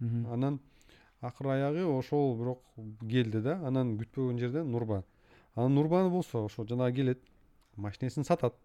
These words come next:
Speaker 1: Мгм.
Speaker 2: Машинесин саткандан кийин ал ошол акчасын айлантып, айлантып, анан, а, фильтр бизнес баштап, а, Clean Water деп бизнес кылып, а, анан,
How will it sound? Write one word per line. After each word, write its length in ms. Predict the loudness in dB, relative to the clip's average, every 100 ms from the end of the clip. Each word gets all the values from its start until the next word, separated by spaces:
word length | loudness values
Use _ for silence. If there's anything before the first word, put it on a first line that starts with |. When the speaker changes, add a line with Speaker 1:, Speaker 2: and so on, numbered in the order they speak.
| _ _ 0
Speaker 1:
Мгм. 300 | 2 4 2 -6 _ -20 _ _ -20 -20 -20 -20 -20 -6
Speaker 2:
Машинесин 460 | -4 0 -2 -2 -4
саткандан 640 | -4 -4 -2 0 0 0
кийин 320 | 0 0 0 -6 -20 -20 -20 -8
ал 180 | -4 -2
ошол 240 | -2 0 -2
акчасын 400 | -2 -6 -4 -4
айлантып, 480 | -2 -2 -2 -2 0
айлантып, 440 | 0 -2 -4 -8 -12 _ _ _ _ _ -12
анан, 420 | -6 -4 -2 -4 -4
а, 340 | -6 -8 -10 -6
фильтр 320 | -4 -4 -6
бизнес 360 | -6 -6 -8 -8
баштап, 340 | -10 -8 -12 _ _ _ _ _ -16
а, 140 | -16 -8
Clean 240 | -4 -2 -2
Water 320 | -4 -6 -6
деп 180 | -8 -8 _ _ _ _ _ _ _
бизнес 460 | -10 -8 -6 -6 -6
кылып, 300 | -2 -2 -2 _ _ _ _ _ _ _ -20
а, 560 | -20 -18 -16 -16 -18 -8
анан, 440 | -6 -4 -4 -6